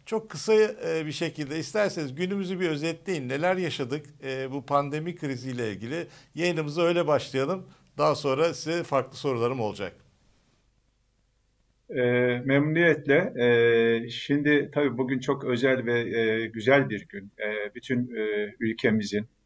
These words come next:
Speaker 2: milletimizin, e, on dokuz Mayıs Gençlik ve Spor Bayramı kutlu olsun. Kutluyorum. Çünkü, e, yüz birinci, e, yılı esasen yirmi üç Nisan'da da iki büyük olayı kutlamıştık.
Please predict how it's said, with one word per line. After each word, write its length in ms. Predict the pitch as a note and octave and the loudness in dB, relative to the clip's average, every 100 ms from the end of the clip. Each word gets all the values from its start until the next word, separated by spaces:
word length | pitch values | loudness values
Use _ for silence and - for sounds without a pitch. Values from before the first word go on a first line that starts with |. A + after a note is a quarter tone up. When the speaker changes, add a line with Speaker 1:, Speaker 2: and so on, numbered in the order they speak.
| _ _ _ - | _ _ _ 0
Speaker 2:
milletimizin, 840 | A2 A2 A#2+ A2+ G2 A2 C3 - | 4 4 2 0 0 -2 -2 -4
e, 440 | G#2 G2 G2+ G2 - | -4 -2 -2 -2 2
on 200 | A2+ A2+ | 4 4
dokuz 280 | G#2+ A2 G#2+ | 2 0 2
Mayıs 300 | A2+ B2 - | 2 2 2
Gençlik 380 | A2 - - | 2 2 0
ve 80 | A2+ | 0
Spor 400 | - - A#2+ G#2+ | 0 2 2 6
Bayramı 580 | G2 G2 G#2 A2+ C#3+ D3+ | 6 4 2 2 0 -2
kutlu 280 | - _ C3 | -12 _ 4
olsun. 420 | A2 - G2 A#2+ A#2+ _ _ _ - | 6 4 -4 -8 -10 _ _ _ -4
Kutluyorum. 680 | B2 B2 B2 A2 B2 D#3+ - _ _ _ _ - | -4 0 2 4 2 -2 -12 _ _ _ _ -6
Çünkü, 360 | C3 B2 - | 0 2 4
e, 320 | C3+ B2+ - A#2 A2 A2+ A2 G2 - _ D#3 C#3 C3+ | 4 4 0 0 0 -2 -4 -8 -14 _ -20 -14 -6
yüz 360 | B2+ B2+ A#2+ B2 | 2 4 6 6
birinci, 380 | C3 B2+ B2+ | 6 6 6
e, 280 | B2 C3 B2 G#2+ G#2 G#2 G2+ G2+ G#2+ | 6 4 2 2 4 4 4 2 2
yılı 440 | A2 A2+ C#3 D3+ _ _ _ _ - | 2 4 4 2 _ _ _ _ 0
esasen 480 | A#2 D3 C#3 C3 A#2+ | 2 4 4 4 2
yirmi 340 | A#2 B2 C#3 | 2 2 2
üç 160 | C3+ C3 | 0 0
Nisan'da 520 | A2+ - A2+ G#2 G2+ | -2 0 0 0 2
da 160 | C#3+ B2+ | 0 0
iki 260 | A#2+ D3+ | 0 4
büyük 260 | A2+ A2 A2 | 4 4 2
olayı 260 | G2 G2 | 2 0
kutlamıştık. 760 | G2 - - G2+ G2+ - - | -2 -4 0 0 0 -4 -6